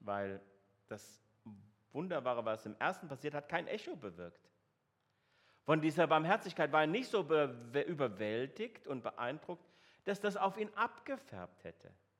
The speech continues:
Der Knecht verhält sich so, als ob er noch nie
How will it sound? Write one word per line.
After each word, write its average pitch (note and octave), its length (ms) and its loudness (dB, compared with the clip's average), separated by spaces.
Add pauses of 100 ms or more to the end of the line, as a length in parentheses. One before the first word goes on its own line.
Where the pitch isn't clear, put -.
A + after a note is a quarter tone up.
(1000)
Der G2 140 -6
Knecht - 600 -10 (100)
verhält G#2 380 -4
sich F#2 180 -16
so, B2 340 -6 (480)
als B2 280 -2
ob - 160 -6
er C3 120 0
noch A#2 220 -6
nie B2+ 560 -6